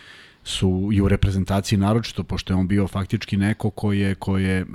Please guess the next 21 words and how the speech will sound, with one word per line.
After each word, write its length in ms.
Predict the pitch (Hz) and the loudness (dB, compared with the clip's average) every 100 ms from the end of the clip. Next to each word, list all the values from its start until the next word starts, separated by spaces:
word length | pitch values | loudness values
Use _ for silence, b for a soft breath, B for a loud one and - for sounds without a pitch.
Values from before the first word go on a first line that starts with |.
| 92 90 85 B B - 85 | -4 -4 -6 B B -14 -10
on 240 | - 104 | -2 0
i 40 | 101 | 2
Marković 480 | 101 104 107 98 - | 2 0 0 0 0
na 200 | 92 90 | 0 0
kecu, 520 | - 117 - 127 110 | 0 0 0 0 0
a 320 | 107 107 104 | 0 0 -2
Teodosić 540 | 95 113 139 110 101 | 0 2 2 0 -2
faktički 420 | - 104 107 - 107 | -4 -4 -6 -4 -2
igra 180 | 104 | 0
dva 240 | 95 101 110 | 0 0 0
da 100 | 101 | 0
bi 120 | 101 | -2
što 160 | - 104 | -2 0
manje 180 | 104 | 2
driblinga 360 | 98 101 101 98 | 2 2 2 2
potrošio, 460 | 95 95 98 - 98 | 0 -2 -2 0 0
da 60 | |
bi 60 | 95 | 0
bio 160 | 101 | 0
što 160 | 92 104 | 0 0
opasniji. 480 | 95 98 92 117 107 | 0 0 0 2 0